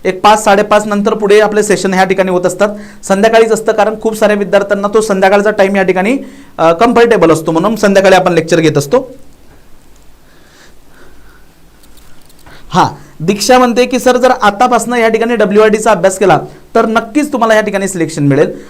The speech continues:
आतापासून केला तर," आहे की नाही? म्हणजे काय होणार की ॲड येईल, मग काही विद्यार्थी सुरुवात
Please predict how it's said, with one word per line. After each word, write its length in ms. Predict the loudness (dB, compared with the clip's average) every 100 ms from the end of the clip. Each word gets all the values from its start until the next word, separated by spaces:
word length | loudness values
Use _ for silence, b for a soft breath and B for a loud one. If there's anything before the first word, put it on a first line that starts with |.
| B
आतापासून 600 | -2 0 2 2 0 -2
केला 220 | 0 2 2
तर," 140 | 0 -2 B B B
आहे 120 | 0
की 80 | 2
नाही? 200 | 0 -2 B B B
म्हणजे 200 | -2 0
काय 180 | 2 2
होणार 220 | 2 0
की 320 | -2 -4 -6 0
ॲड 260 | 2 4
येईल, 420 | 4 2 2 0 -4
मग 160 | -6 0
काही 180 | 0
विद्यार्थी 420 | 0 0 0 0 -4
सुरुवात 320 | 0 2